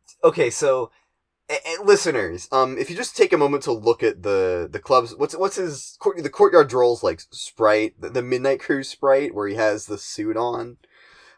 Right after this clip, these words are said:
um, it, it, it, it j-, look at it like the, like, the, the V of his, like, uh, lapel, or whatever you call that,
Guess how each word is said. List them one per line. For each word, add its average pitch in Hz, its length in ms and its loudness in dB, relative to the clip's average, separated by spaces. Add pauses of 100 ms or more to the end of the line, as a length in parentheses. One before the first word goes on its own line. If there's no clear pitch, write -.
(100)
um, 110 440 2 (280)
it, 143 360 -2
it, 135 180 -18 (160)
it, 131 320 -8 (460)
it 143 100 -10
j-, - 100 -8
look 165 280 2
at 196 160 6
it 190 100 2
like 135 420 2
the, 107 720 -12
like, 107 380 -4
the, 104 220 -6
the 95 260 -6
V 131 520 -6
of 107 100 -4
his, 101 400 -8
like, 90 360 -6
uh, 85 280 -6
lapel, 90 640 -4
or 90 80 -8
whatever 92 240 -6
you 87 80 -14
call 85 220 -8
that, 82 260 -12